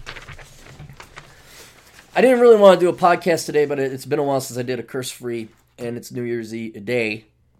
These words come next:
and I gotta go hang out with the nieces. Gotta go hang out with my nieces, make sure those girls grow up right, have the Clarey skills of hatred, cynicism, pessimism, and misanthropy.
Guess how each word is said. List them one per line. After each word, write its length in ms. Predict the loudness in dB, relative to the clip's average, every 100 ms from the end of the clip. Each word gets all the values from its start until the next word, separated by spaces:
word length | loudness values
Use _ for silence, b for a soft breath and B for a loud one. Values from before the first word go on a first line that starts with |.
| _ _
and 120 | -14
I 100 | -12
gotta 160 | -10
go 160 | -12 -12
hang 240 | -12 -12
out 120 | -12 -14
with 120 | -16
the 80 | -14
nieces. 540 | -12 -12 -14 -20 -20
Gotta 180 | -18 -16
go 120 | -14
hang 200 | -8 -6
out 100 | -4
with 140 | -4
my 140 | -6 -10
nieces, 500 | -10 -10 -12 -12 -14 -14 -20 _ _ _
make 160 | -20 -16
sure 220 | -14 -10
those 220 | -8 -10
girls 400 | -10 -10 -10 -14 _ _ _
grow 220 | 0 2 4
up 220 | 2 -2
right, 280 | 0 0 -2 -10 -20 -20 -20 -20 _ b b b b b b b _
have 240 | -8 -6 -6
the 60 |
Clarey 340 | -6 -2 0 -2
skills 440 | -2 -2 0 -2
of 140 | -4 -4
hatred, 480 | -2 -2 -2 -4
cynicism, 640 | -4 -4 -4 -4 -6 -6 -6
pessimism, 720 | -6 -6 -4 -4 -4 -6 -6
and 300 | -6 -6 -8
misanthropy. 840 | -12 -10 -6 -6 -8 -12 -6 -6